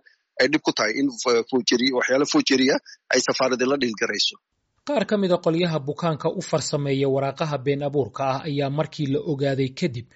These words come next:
Speaker 2: tallaabo laga qaaday, kuwo kalena waa lagu daba jiraa, sida uu safiirku sheegayo.
Speaker 1: Een, dad hadda ka hor loo xirxiray waa jira.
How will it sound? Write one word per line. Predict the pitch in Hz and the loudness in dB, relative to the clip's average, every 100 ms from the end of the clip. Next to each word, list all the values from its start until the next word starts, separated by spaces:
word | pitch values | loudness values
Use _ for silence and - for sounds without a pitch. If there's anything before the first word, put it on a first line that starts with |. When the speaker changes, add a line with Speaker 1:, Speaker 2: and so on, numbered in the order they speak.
| _ _ | _ _
Speaker 2:
tallaabo | - 151 147 147 | -2 0 2 2
laga | 165 151 160 | 0 0 -2
qaaday, | - 113 117 135 127 _ _ - | -4 -8 -2 -4 -4 _ _ -12
kuwo | 123 139 | -2 -2
kalena | 143 147 147 143 | -2 -2 0 0
waa | 131 135 | 0 0
lagu | 135 139 165 | 0 -2 -4
daba | 113 113 | -6 -10
jiraa, | 98 123 131 123 - _ | -6 -2 -2 -4 -12 _
sida | - 185 | -6 0
uu | 156 135 | 0 0
safiirku | - - 139 120 120 | -2 -4 -4 -6 -4
sheegayo. | - 117 104 113 127 107 - _ _ _ _ - | -4 -4 -6 -2 0 0 -6 _ _ _ _ 0
Speaker 1:
Een, | 135 131 131 127 | 4 4 4 0
dad | 120 160 | 0 0
hadda | 170 160 | 0 -2
ka | - | 0
hor | 156 | 2
loo | 143 170 | 2 2
xirxiray | - - 135 | 0 -2 0
waa | 135 123 | 0 0
jira. | - 104 | -4 -6